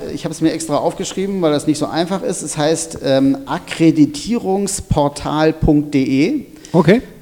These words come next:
Speaker 1: W W W akkreditierungsportal punkt de. Dort kann man, äh, sich angucken, in
Speaker 2: Mhm.
Speaker 1: welchen Bereichen, äh, Helfer gesucht werden und kann sich dort einloggen und anmelden. Und dann kriegt da, kriegt man, äh, innerhalb kürzester Zeit eine Rückmeldung, ob in dem Bereich noch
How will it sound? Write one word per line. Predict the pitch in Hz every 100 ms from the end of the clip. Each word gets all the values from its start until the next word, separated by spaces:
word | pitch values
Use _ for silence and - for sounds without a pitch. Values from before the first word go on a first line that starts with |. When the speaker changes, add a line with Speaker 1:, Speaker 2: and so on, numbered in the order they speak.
| - - -
Speaker 1:
W | 113 139
W | 139
W | 139 156
akkreditierungsportal | 127 143 - 139 156 151 202 160 147 - 135 127 143 135 147
punkt | 143 123 117
de. | 110 180 208
Dort | 151 151 -
kann | 147
man, | 147 139 135 131 131
äh, | 127 123 123
sich | 110 120 120
angucken, | 151 160 147 127
in |
Speaker 2:
Mhm. | 151
Speaker 1:
welchen | 175 180
Bereichen, | 113 107 117 123 120 120 113
äh, | 113 107
Helfer | 101 113 127
gesucht | 113 104 120 -
werden | 120 113 113 107
und | 98
kann | 110 104
sich | 101
dort | 110 95
einloggen | 92 98 101 95 98
und | 85 95 - - - - -
anmelden. | 104 101 95 85 85
Und | -
dann | 127
kriegt | - 110 113
da, | 104
kriegt | - 120 -
man, | 110 107 104
äh, | - 101 98
innerhalb | 98 107 98 -
kürzester | 110 - - 95
Zeit | 107 92
eine | 98
Rückmeldung, | 113 - 117 110 107
ob | 104 101
in | 110
dem | 107
Bereich | 104 95 98 -
noch | 98